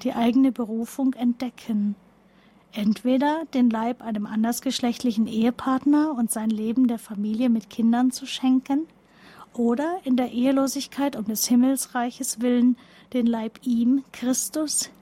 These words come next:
reinen Herzens zu geben, das Leben aber allen Menschen. Diese Beheimatung in einer christlichen Geschlechterordnung kann mit Gottes Hilfe gelingen, damit nicht noch mehr Menschen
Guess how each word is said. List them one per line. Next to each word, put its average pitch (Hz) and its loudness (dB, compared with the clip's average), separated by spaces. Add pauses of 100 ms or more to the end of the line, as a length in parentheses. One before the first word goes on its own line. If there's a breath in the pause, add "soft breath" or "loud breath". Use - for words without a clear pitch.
(140)
reinen 247 2
Herzens 247 -2
zu 269 -2
geben, 254 0 (540 soft breath)
das 240 -2
Leben 233 0
aber 254 -2
allen 240 4
Menschen. 202 -4 (1160 soft breath)
Diese 294 -4
Beheimatung 233 -2 (420 loud breath)
in 247 -2
einer 226 -2
christlichen 269 0
Geschlechterordnung 247 0 (440 loud breath)
kann 277 2
mit 320 -4
Gottes 240 -2
Hilfe 247 0
gelingen, 226 0 (560 soft breath)
damit 220 -4
nicht 247 0
noch 247 -2
mehr 285 4
Menschen 240 0